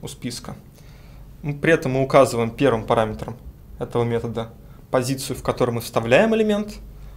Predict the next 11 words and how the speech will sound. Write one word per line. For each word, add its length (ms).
а 60
вторым 520
элемен-, 400
вторым 380
параметром 520
функции 320
мы 120
указываем 440
значение, 440
которое 320
вставляется. 640